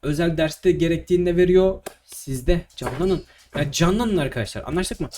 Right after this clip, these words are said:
Sizleri çok seviyoruz. Bizler için çok değerlisiniz. Çok çok önemlisiniz. Ekim ayını çok değerli, çok iyi değerlendirin.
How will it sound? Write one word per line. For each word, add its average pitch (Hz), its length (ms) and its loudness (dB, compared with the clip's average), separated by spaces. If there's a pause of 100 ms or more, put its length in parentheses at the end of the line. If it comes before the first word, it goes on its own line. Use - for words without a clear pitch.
(300)
Sizleri 196 300 0
çok 190 200 -6
seviyoruz. 175 440 2
Bizler 156 200 -2
için 156 160 -6
çok - 240 -8
değerlisiniz. 156 400 -4
Çok - 180 -12
çok - 160 -10
önemlisiniz. 147 560 -8
Ekim 135 240 -12
ayını 120 140 -10
çok - 240 -16
değerli, 147 260 -4
çok 147 160 -10
iyi 127 140 -4
değerlendirin. 120 540 -2